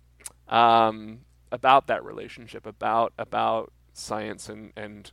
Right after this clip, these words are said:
and religion. Um, are you one of the people who thinks that, I mean, what is your, your personal sort of take on the idea? Like, are science and religion enemies? Uh, is one trying to out, like, destroy the other? Can they be compatible? Like,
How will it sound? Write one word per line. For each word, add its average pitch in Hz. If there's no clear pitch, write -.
and 107
religion. 107
Um, 113
are 196
you 320
one 349
of 330
the -
people 247
who 208
thinks 170
that, 135
I 165
mean, 196
what 247
is 214
your, 165
your 143
personal 165
sort 131
of -
take 165
on 120
the 113
idea? 107
Like, 113
are 165
science 208
and 214
religion 135
enemies? 175
Uh, -
is 165
one 190
trying 170
to 151
out, 135
like, 131
destroy 139
the 123
other? -
Can 170
they 151
be 123
compatible? 113
Like, 107